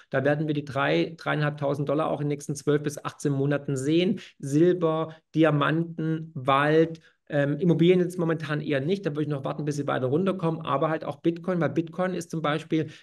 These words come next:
der einzige Wert, den wir auch wirklich benennen können, wann er zu Ende geht. Wir wissen, dass durch den mathematischen Algorithmus im Jahr zweitausendeinhundertachtunddreißig bei knapp einund-, äh, bei knapp einundzwanzig Millionen Bitcoin-Einheiten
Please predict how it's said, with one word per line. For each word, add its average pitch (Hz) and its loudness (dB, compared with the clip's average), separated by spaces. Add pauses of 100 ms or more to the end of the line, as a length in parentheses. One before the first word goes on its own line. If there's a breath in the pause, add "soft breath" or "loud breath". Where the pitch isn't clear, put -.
(100)
der 131 -4
einzige 170 0
Wert, 147 2
den 147 2
wir 147 -2
auch 143 -4
wirklich 160 -2
benennen 147 0
können, 170 -2
wann 139 0
er - -8
zu - -6
Ende 190 0
geht. 120 -4 (220 loud breath)
Wir 127 4
wissen, 180 4
dass 180 0
durch 151 2
den 147 0
mathematischen 147 -2
Algorithmus 170 -2
im 151 0
Jahr 147 0
zweitausendeinhundertachtunddreißig 160 -2
bei 147 2
knapp 151 -2
einund-, 165 0
äh, 156 -4
bei 139 -2
knapp 143 -2
einundzwanzig 147 -2
Millionen 139 2
Bitcoin-Einheiten 139 -2